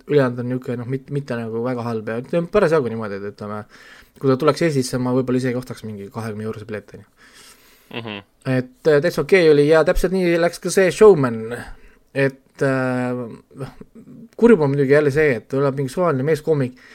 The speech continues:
Speaker 1: ja meeskoomik räägib põhimõtteliselt terve oma show ainult oma perest, oma naisest, perest, tavalisest igapäevaelust ja tütardest, asjadest ja siis vaat-, üritad naiskoomik vaadata ja hakkab pihta mingi jura jälle, noh, nagu, miks sa lihtsalt ei räägi tavalistest igapäevastest asjadest, on kõik,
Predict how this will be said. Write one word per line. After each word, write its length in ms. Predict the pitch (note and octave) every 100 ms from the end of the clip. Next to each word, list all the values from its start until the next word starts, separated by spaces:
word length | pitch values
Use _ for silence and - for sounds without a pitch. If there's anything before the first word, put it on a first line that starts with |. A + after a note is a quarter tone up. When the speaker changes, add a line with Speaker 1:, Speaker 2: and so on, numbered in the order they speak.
| -
Speaker 1:
ja 120 | -
meeskoomik 580 | E3+ F3 C#3+ D3+ D3+ C3+
räägib 260 | B2 A#2 A2+
põhimõtteliselt 240 | B2 -
terve 200 | D#3 C#3+
oma 140 | A#2+ A2+
show 380 | - A3+ A#3+
ainult 160 | E3 D3+
oma 120 | C#3+
perest, 480 | - C3 G#2 - - -
oma 220 | B2+ A#2+
naisest, 440 | D#3+ G#3 G3 C#3+ -
perest, 440 | D3 C#3+ C3+ - - - - - -
tavalisest 520 | D#3 D3 C3+ C3 -
igapäevaelust 640 | D3 D3 C3 C#3+ C#3+ -
ja 60 | B2
tütardest, 400 | C#3+ B2 A2 A#2+
asjadest 460 | B2 G#2+ G2+ -
ja 120 | - A#2
siis 200 | B2 - - - _ _ _
vaat-, 280 | C3 C#3+ C#3+ -
üritad 300 | D#3+ D3 C3+
naiskoomik 460 | D#3 C#3+ C#3+ A2+
vaadata 340 | B2 B2 - A2+
ja 60 |
hakkab 180 | A#2+ A#2
pihta 280 | - B2 G#2+
mingi 240 | G#2 G2+
jura 260 | G2+ A#2 G2+
jälle, 200 | G2 G2
noh, 100 | G#2+
nagu, 220 | A#2 A2+ - - - - -
miks 160 | F3
sa 100 | D#3
lihtsalt 340 | D3 C#3+ C3 A2
ei 100 | A2+
räägi 360 | C#3+ C#3+ G#2+
tavalistest 580 | G2+ C3+ C#3 A2+ - A2
igapäevastest 480 | C3 A2+ G#2+ - A2+
asjadest, 500 | - G2 - - - - - -
on 180 | A#2+ A2+
kõik, 260 | G#2 -